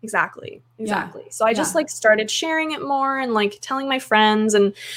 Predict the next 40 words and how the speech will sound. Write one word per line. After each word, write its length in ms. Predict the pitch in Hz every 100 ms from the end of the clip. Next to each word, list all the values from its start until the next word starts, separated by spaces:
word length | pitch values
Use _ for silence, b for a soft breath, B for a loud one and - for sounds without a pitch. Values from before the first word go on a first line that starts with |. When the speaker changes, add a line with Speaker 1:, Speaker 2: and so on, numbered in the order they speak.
| B -
Speaker 1:
trying 240 | - 349 403
to 60 | 254
be 160 | 240
modest 420 | 233 175 180 220 170
about 280 | - 170
it. 80 | 185
Like, 160 | 185 196
if 140 | 208
people 240 | 262 254 254
don't 180 | 214 202
wanna 160 | 196
watch, 300 | 180 180 -
I'm 80 | 196
not 160 | 190 208
gonna 140 | 185
shove 180 | - 180
it 80 | 175
down 180 | 180 180
their 120 | 175
throats, 400 | - 170 160 -
but 280 | - 170 - B B B
it 100 | 214
has 200 | 226 208
Speaker 2:
Right. 40 | 214
Speaker 1:
been 80 | 208
fun 300 | 208 190 196
to, 120 | - 190
like, 260 | 180 190
think 320 | - 220 196
of 240 | 196 190 - _ _
content 680 | - - 180 185 - 185 160
to, 560 | - - 196 190 190 196
uh, 380 | 196 185 180 175 - _ _ _ _ -
to 100 | -
put 180 | -
out 200 | 190 175
there. 160 | 208 220
And 100 | 220
that's 200 | 214
a, 80 | 208